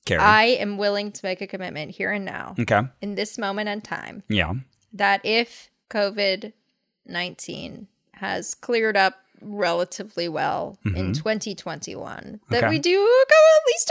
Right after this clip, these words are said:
Speaker 2: a couple more live shows.
Speaker 1: Yes.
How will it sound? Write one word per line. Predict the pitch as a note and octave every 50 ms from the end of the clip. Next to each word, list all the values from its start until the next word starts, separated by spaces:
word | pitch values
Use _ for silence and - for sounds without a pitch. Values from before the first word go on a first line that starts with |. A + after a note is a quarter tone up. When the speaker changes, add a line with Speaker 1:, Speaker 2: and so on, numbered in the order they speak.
| D5+
Speaker 2:
a | -
couple | - D5 C#5 C#5+ C#5+ D5
more | D5 C#5+ C#5+ C#5 D5 D5+ D5+ D#5 D5
live | D5
shows. | - - A#3 G#3+ G3+ G3+ G3+ A3+ C#4+ D#4+ - - - - _ _ _ _ _ -
Speaker 1:
Yes. | B2+ A#2+ A2+ G#2+ D3+ A3 A#3 - - - -